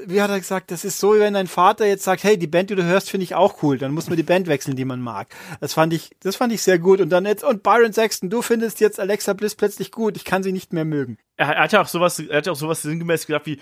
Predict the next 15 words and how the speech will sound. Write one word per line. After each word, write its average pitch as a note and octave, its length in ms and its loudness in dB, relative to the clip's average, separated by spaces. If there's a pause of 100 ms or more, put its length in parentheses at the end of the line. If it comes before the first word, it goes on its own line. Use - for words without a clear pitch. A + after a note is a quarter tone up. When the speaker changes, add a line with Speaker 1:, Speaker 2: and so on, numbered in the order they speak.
(260)
Speaker 2:
ich, - 300 -4
äh, F3+ 220 6
ich F#3+ 140 -6
zerreiß F3 420 2
jetzt F3 180 -6
gleich D3+ 260 -4
meinen D#3 160 0
Alexa D3+ 500 0
Bliss D3+ 360 -4
Fanclub-Ausweis D#3+ 1080 2
und D3 140 -8
solche D3+ 220 -2
Sachen, D3 340 -2
also, B2+ 460 -6
Speaker 1:
Ja, D#3+ 240 -4